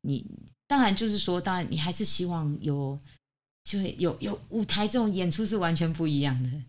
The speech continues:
对啊，是真的。对，可是准备的时间变得非常多，对。那我其实也练，练非常多琴，<laughs> 是真的，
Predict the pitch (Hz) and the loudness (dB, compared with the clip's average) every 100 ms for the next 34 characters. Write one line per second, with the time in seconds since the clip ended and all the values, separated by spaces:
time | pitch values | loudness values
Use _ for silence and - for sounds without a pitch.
0 | - 143 127 139 - 175 175 147 - - | -8 -6 -4 -6 -6 -2 0 0 -4 -10
1 | - _ _ - 208 247 285 - 180 135 | -18 _ _ -4 0 2 2 2 2 4
2 | 214 170 151 143 151 143 143 131 123 151 | 4 4 2 0 0 0 0 0 -2 -2
3 | 131 123 120 127 127 135 131 - _ _ | -2 -2 -4 -4 -4 -4 -8 -18 _ _
4 | _ - 120 135 - _ _ 196 170 139 | _ -10 -8 -10 -16 _ _ -2 0 0
5 | 147 143 127 147 135 - - - 156 143 | 0 0 0 0 -2 -6 -16 -8 -2 -2
6 | 135 147 - 151 131 139 131 - 139 - | -2 -6 0 2 2 0 -2 -2 -2 -2
7 | - 175 180 - - - 180 151 135 156 | -2 -2 -2 -6 -16 -2 -2 0 0 0